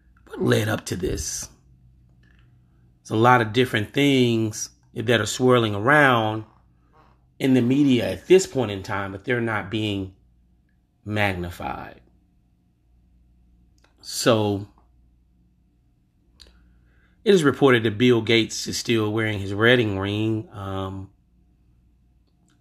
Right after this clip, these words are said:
me, myself, personally, I don't see, I don't see why that he would choose to get married. I mean, he's been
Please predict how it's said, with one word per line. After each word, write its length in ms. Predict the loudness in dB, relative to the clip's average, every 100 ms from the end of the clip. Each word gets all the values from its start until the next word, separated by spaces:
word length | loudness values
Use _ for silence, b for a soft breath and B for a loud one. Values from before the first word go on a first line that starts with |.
| _
me, 200 | 0 2
myself, 420 | 4 2 2 -2 0
personally, 640 | 0 0 -2 -6 -6 -10 _ _ _ _ _ _ _ _ _ _ 2
I 160 | 4
don't 240 | 4 0 -4
see, 640 | -4 -2 -2 -4 -6 -12 _ _ _ _ _ _ _ _ _ _ _ _ _ _ _ -2
I 120 | 0
don't 140 | 0
see 220 | -2 -2 -2
why 760 | 4 6 6 6 2 0 -6 -12 _ _ _ _ _ _ _ _ -8
that 140 | -4
he 120 | -2
would 160 | -2 -4
choose 360 | -4 -2 -2 -4
to 80 |
get 240 | -4 -4 -2
married. 580 | 2 4 2 0 -4 -8
I 80 | -12
mean, 180 | -10 -8
he's 240 | -8 -8
been 380 | -8 -8 -8 -12